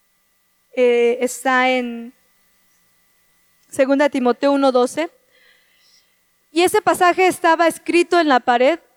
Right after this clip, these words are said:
y fue rápido lo que Dios eh, cuando yo le pregunté, y este pasaje decía en segunda de Timoteo uno doce, ya no me acuerdo,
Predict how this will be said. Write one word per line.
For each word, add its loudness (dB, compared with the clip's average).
y -4
fue 0
rápido 0
lo 0
que -8
Dios -4
eh, 2
cuando 0
yo 0
le -2
pregunté, -2
y -4
este 0
pasaje 0
decía 0
en -2
segunda 0
de 0
Timoteo 0
uno 2
doce, 0
ya -2
no 0
me 0
acuerdo, -2